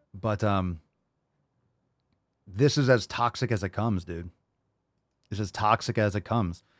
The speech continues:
And like many things, the easy choice is usually not the right choice.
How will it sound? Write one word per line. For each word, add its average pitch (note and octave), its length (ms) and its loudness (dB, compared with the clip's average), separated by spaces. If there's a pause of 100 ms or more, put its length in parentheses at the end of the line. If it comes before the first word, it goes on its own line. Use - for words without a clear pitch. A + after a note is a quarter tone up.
(760)
And A2 240 2
like G#2 180 2
many G#2 280 2
things, A#2 400 2
the G2+ 200 -2
easy G#2+ 320 -2
choice D#3 500 0 (240)
is G2+ 200 -2
usually A#2 320 4
not G#2+ 220 2
the G#2+ 80 0
right F#2+ 240 0
choice. - 400 -10